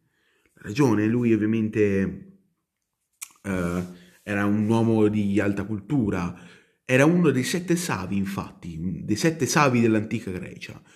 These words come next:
uno dei sette saggi. Era molto, diciamo, tra le nuvole, ecco, nonché appunto ritroviamo appunto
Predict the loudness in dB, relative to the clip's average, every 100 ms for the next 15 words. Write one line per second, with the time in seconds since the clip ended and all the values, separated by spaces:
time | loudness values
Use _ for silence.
0 | -4 2 4 4 4 2 0 -4 -6 -6
1 | -8 -8 -10 -8 -12 -12 -14 -16 -14 -16
2 | -18 _ _ _ _ _ _ _ _ _
3 | -2 2 4 4 4 2 0 -10 -20 _
4 | _ _ _ _ _ -2 4 6 4 4
5 | 4 6 4 6 4 2 -10 -20 -20 _
6 | _ _ _ _ -6 0 4 4 4 2
7 | -2 -8 -16 -20 _ -10 0 4 6 8
8 | 8 6 4 2 2 -2 -6 -8 -4 -4
9 | -4 -4 -6 -4 -6 -6 -6 -2 0 0
10 | -4 -8 -6 -4 -6 -8